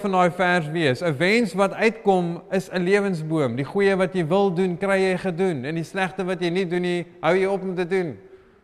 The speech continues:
Nou, ons almal sal ons hand opsteek en sê, "Niemand van ons is perfek nie. Ek is nie perfek nie en niemand hier nie." So, dis nie dat ons altyd reg kry wat ons wil doen nie,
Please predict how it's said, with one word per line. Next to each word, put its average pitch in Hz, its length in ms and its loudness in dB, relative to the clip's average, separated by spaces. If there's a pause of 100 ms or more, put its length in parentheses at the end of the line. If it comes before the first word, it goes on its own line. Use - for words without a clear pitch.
(1200)
Nou, 185 340 2 (100)
ons - 460 -2 (540)
almal 202 460 4
sal 190 220 0
ons 170 100 2
hand 180 260 2
opsteek 180 360 0
en 175 100 -2
sê, 170 240 0
"Niemand 202 380 0
van 190 120 -4
ons 165 200 -2
is 147 100 -6
perfek 131 500 -4
nie. 95 180 -14 (260)
Ek 190 200 4
is 190 120 -2
nie 190 100 -2
perfek 175 360 -2
nie 165 100 -4
en 143 60 -2
niemand 156 320 -2
hier 131 180 0
nie." 101 160 -6
So, 151 240 0
dis 156 180 -2
nie 202 100 -2
dat 175 140 0
ons 170 100 -4
altyd 190 460 2
reg 151 240 2
kry 151 140 -2
wat 147 180 -4
ons 151 160 -8
wil 127 180 -4
doen 120 180 -6
nie, 131 140 -8